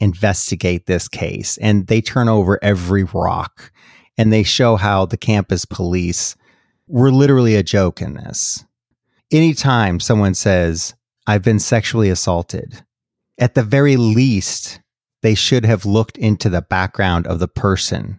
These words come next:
that the claim was made against. That doesn't hurt anyone. All it does is help to ensure that someone might be saved. You're helping someone at that point, maybe helping many people.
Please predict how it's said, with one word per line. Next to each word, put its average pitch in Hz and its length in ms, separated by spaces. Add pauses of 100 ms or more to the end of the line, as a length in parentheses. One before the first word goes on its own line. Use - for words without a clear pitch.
that - 140
the - 60
claim 98 300
was 87 160
made 87 240
against. 82 540 (300)
That 117 140
doesn't 131 260
hurt 117 240
anyone. 110 580 (580)
All 131 160
it 143 100
does 123 220
is 107 160
help 110 320
to 107 160
ensure 101 400
that 92 120
someone 95 280
might 87 200
be 90 120
saved. - 680 (680)
You're 120 140
helping 110 480
someone 87 380
at 80 100
that 80 180
point, - 520 (220)
maybe 110 200
helping 104 380
many 120 240
people. - 520